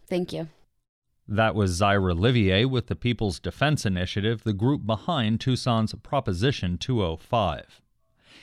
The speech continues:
Speaker 2: In recent weeks, two political action committees have formed in opposition to the Sanctuary City Initiative.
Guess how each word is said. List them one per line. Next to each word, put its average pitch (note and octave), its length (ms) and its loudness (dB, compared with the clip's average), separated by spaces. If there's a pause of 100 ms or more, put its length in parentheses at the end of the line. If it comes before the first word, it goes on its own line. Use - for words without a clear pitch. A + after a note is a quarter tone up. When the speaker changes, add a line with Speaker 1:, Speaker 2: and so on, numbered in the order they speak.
Speaker 2:
In D#3+ 220 2
recent F#3 420 0
weeks, G2 400 -2
two E3 220 0
political A#2 580 -2
action G2 420 -2
committees F#2+ 440 0
have G#2+ 160 0
formed B2+ 420 -2
in C3 180 0
opposition A#2+ 800 0
to G#2 100 -4
the F#2 120 -2
Sanctuary F2+ 640 -4
City F#2 320 -2
Initiative. E2 640 -6